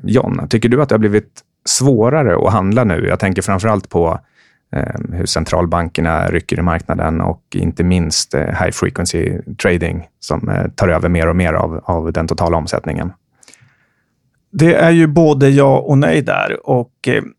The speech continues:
Speaker 2: som när jag, eh, började trada på frilansbasis så handlar man ju nästan bara de stora bolagen. Men det var ju där kring tjugohundratio som datorerna verkligen gjorde sina intåg på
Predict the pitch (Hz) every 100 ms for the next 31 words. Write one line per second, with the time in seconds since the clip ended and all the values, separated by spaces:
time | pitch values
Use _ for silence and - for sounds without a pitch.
0 | _ _ _ _ _ - - 156 131 120
1 | - 151 139 139 139 131 127 123 113 131
2 | 156 135 139 160 135 120 - _ - 123
3 | 110 107 104 - - 104 - - _ -
4 | - 135 120 - - 135 135 123 117 -
5 | - 98 - - _ _ - 110 113 -
6 | - 147 127 127 135 123 - 139 127 120
7 | 127 113 - - - _ - - 139 143
8 | 127 123 - - - - _ _ _ _
9 | _ _ - 143 135 139 147 151 175 147
10 | 120 135 131 117 131 123 127 113 - 120
11 | 110 113 110 - - 135 117 117 117 135
12 | 135 131 135 110 135 135 107 - - 139
13 | 127 - 135 113 - - 110 101